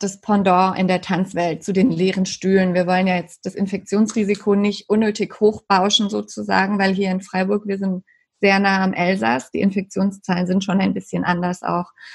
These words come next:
Also wir können keine große Tanzdemo starten, aber wir brauchen schon eine Öffentlichkeit einfach. Und dann haben wir eben als nächsten Schritt spontan kreativ überlegt,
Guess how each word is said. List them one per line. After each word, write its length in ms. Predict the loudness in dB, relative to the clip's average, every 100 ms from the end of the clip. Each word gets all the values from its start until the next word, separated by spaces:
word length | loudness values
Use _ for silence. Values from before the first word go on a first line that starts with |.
| -10
Also 200 | -2 2
wir 100 | 2
können 260 | 4 4 2
keine 500 | 0 -2 0 -2 -6 _ _ _ -14
große 380 | -2 -2 -2 -2
Tanzdemo 760 | 2 2 -2 -2 0 2 2
starten, 540 | 0 2 2 2 -2 0
aber 480 | 0 0 0 0
wir 80 | 0
brauchen 340 | -4 -6 -4 -4
schon 180 | -2
eine 220 | -2 -2 -2
Öffentlichkeit 640 | -6 -10 -12 -12 -10 -10
einfach. 400 | -10 -10 -10 -14 -14 _ _ _ _ _ _ _
Und 220 | -4 -2
dann 220 | 0 0 2
haben 140 | 2
wir 120 | 4
eben 500 | 2 2 2 0 -4 -6
als 240 | -6 -4
nächsten 640 | -4 -4 -8 -4 0 0 -2
Schritt 380 | -2 -4 -4 -8
spontan 580 | -2 2 2 0 -2
kreativ 560 | 0 2 2 2 2 2
überlegt, 580 | 0 2 4 2 0